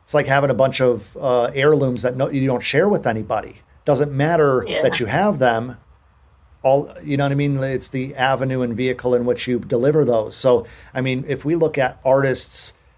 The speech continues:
Speaker 1: uh, and legacy artists like the Beatles, Prince, Elvis Presley, Celine Dion, for example, like, even though they didn't have social media, they really emphasized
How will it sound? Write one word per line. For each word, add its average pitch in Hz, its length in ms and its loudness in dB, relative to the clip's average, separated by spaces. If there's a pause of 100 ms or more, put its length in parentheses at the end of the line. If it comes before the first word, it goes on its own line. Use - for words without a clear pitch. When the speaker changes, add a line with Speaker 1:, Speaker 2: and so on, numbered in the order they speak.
(140)
Speaker 1:
uh, 120 460 2
and 131 520 -6
legacy 143 500 2
artists 113 380 0
like 117 180 -4
the 123 80 0
Beatles, 120 760 0 (180)
Prince, 127 720 -2 (200)
Elvis 139 380 0
Presley, 117 760 -2
Celine 135 560 -2
Dion, 127 460 0
for 117 160 0
example, 113 420 -2
like, 120 220 2 (540)
even 175 340 0
though 156 160 4
they 147 100 2
didn't 147 200 2
have 143 140 2
social 139 380 0
media, 120 600 2 (280)
they 135 540 -2 (180)
really 147 460 2
emphasized 131 760 0